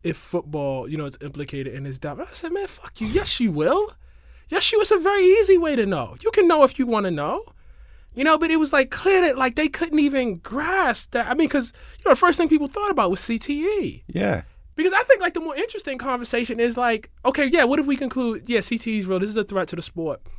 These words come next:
Speaker 1: Now, what? How are we gonna live? How can we live? Can we live with that? Can we say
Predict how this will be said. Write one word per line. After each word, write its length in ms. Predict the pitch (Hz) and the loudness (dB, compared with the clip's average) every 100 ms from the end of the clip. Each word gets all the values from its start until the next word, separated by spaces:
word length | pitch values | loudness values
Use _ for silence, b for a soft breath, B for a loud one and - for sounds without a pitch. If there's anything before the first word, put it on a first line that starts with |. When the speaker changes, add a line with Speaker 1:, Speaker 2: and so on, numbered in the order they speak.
| b | b
Speaker 1:
Now, 140 | 185 175 | -4 -2
what? 220 | 202 170 | -2 -2
How 180 | 175 226 | -2 0
are 60 | 233 | 0
we 140 | 208 | -2
gonna 180 | 202 185 | -2 -2
live? 480 | 175 127 85 - - _ _ _ _ - | -4 -6 -10 -20 -20 _ _ _ _ -4
How 140 | 226 | -4
can 160 | 240 240 | -2 -2
we 80 | |
live? 140 | 226 185 | 0 0
Can 120 | 190 | 0
we 120 | 190 | 0
live 180 | 170 202 | 0 -2
with 120 | 247 | -4
that? 240 | 262 269 - | -4 -4 -4
Can 180 | 208 | -6
we 100 | 208 | -4
say 460 | 202 202 208 220 | -4 -4 -2 -2